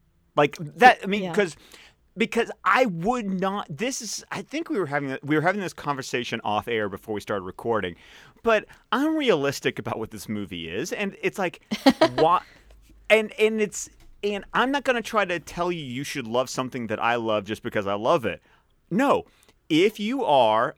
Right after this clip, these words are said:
Speaker 1: of an age that you played old school Nintendo in the eighties, this, and you,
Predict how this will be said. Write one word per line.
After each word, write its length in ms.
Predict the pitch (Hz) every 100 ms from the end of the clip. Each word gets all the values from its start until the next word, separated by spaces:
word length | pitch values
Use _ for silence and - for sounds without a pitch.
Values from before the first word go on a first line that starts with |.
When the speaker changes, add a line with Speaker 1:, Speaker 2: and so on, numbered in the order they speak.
| -
Speaker 1:
of 200 | 127 127
an 160 | 202 -
age 500 | 117 107 90 104 117
that 200 | 117 -
you 100 | 151
played 460 | - 139 135 131 -
old 240 | 113 120 156
school 320 | - 226 220
Nintendo 760 | 226 226 - 107 98 95 98 113 -
in 200 | 120 135
the 200 | 202 -
eighties, 760 | 110 98 87 85 90 104 - - _ _ _ _
this, 420 | 113 107 147 170 180 - -
and 160 | 131 123
you, 300 | 143 156